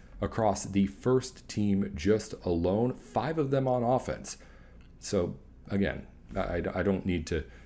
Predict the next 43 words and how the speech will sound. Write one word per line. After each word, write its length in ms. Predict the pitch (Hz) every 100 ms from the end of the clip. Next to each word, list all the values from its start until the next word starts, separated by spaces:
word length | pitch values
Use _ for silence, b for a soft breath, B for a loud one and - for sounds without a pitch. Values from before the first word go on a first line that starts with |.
| B -
keep 260 | 98 98
pounding 320 | 92 85 80
into 160 | 78 73
the 80 | 80
ground. 440 | 80 71 69 67 85
Ohio 240 | 87 80
State's 340 | - 80 -
really 220 | 78 71 69
good. 240 | - - - - - - - B B B B B B - - -
That's 200 | 123 151
all 100 | 135
for 100 | 135
Locked 240 | 120 117
On 160 | 127 117
Big 180 | 117 -
Ten 180 | 117
here 180 | 101 127
today. 580 | 123 110 98 117 113 113
No 180 | 110 120
recruiting 420 | 143 139 135 127
update, 380 | 123 104 120 117
no 160 | 113 104
commits 420 | - 110 110 -
to 100 | 104
the 80 | 98
Big 200 | 107 98
Ten 180 | 101 98
in 100 | 92
the 80 |
last 460 | 90 92 92 - - - - - -
day. 360 | 113 113 113
Again, 360 | 110 104 123 117
things 240 | 139 135
are 40 | 123
gonna 140 | 104
slow 300 | - 104 101
down 340 | 95 98 98
once 180 | 95 90
the 60 | 80
season 380 | - 95 95 95
gets 180 | 95
started 440 | - 98 92 90 82
here. 300 | 90 87